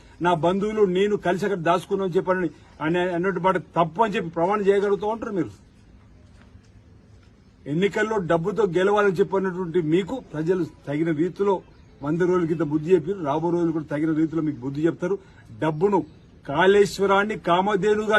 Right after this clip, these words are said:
చేసుకొని విచ్చలవిడిగా డబ్బులు సంపాదించుకుంది అవినీతి అక్రమాల ద్వారా నాణ్యత కట్టడాలు కట్టని చెప్పని ప్రజలకు పోయింది. కాబట్టి ఈ లోకసభ ఎన్నికల్లో ఈ పది కోటి సీట్లలో ఒక్క సీటు కూడా మీకు రాదు. అసలు మీరు థర్డ్ ప్లేస్కి వెళ్ళిపోయినారు. అందుకే ప్రెస్ స్టేషన్లో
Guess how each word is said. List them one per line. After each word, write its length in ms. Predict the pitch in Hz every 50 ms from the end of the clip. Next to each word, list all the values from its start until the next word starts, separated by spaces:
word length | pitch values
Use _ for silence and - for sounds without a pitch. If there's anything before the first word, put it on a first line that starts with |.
| 202 -
చేసుకొని 420 | 190 190 - - - 151 117 113 101 - - - - - - - - - 143
విచ్చలవిడిగా 560 | 160 156 - - 220 208 202 208 185 190 202 170 147 160
డబ్బులు 280 | 165 156 180 202 196 190 147 - - - - - - - - - - - - - - - - - -
సంపాదించుకుంది 760 | 165 175 185 170 214 214 208 196 151 - - 196 190 185 170
అవినీతి 300 | 160 175 185 196 170 175 165
అక్రమాల 360 | 156 - 180 180 180 180 175 160 151
ద్వారా 200 | 165 165 165 160 143 143 147
నాణ్యత 260 | 151 170 175 170 156 151
కట్టడాలు 460 | 160 151 143 - 151 165 180 180 175 - -
కట్టని 300 | 160 143 143 170 156 143
చెప్పని 240 | 160 - 165 185 175 -
ప్రజలకు 320 | 147 143 156 170 170 160 139
పోయింది. 200 | 160 160 151 156 156
కాబట్టి 240 | 156 156 147 202 202 - - - - - - 143
ఈ 20 | 151 147 147
లోకసభ 420 | 165 180 160 175 151 175 160 160 160
ఎన్నికల్లో 380 | 165 165 143 170 160 160 165 165 156 147
ఈ 20 | 143 143 -
పది 180 | 143 151 160 170
కోటి 180 | 165 170 160 139 -
సీట్లలో 300 | 156 160 143 165 156 135 -
ఒక్క 160 | - - 151 -
సీటు 200 | - 151 156 151 -
కూడా 120 | 170 156 147
మీకు 140 | 147 135 - 120 135
రాదు. 160 | 156 175 214 226 - - - - - - 131
అసలు 180 | 135 - 170 151 151
మీరు 120 | 151 123 - -
థర్డ్ 220 | 135 143 160 165 165
ప్లేస్కి 280 | 160 175 170 - - - 143
వెళ్ళిపోయినారు. 420 | 151 156 135 175 180 180 175 214 - - - - - - - 120
అందుకే 320 | 139 165 170 202 165 226 - - -
ప్రెస్ 220 | 147 156 151 -
స్టేషన్లో 500 | - 196 190 185 185 185 180 175 170 156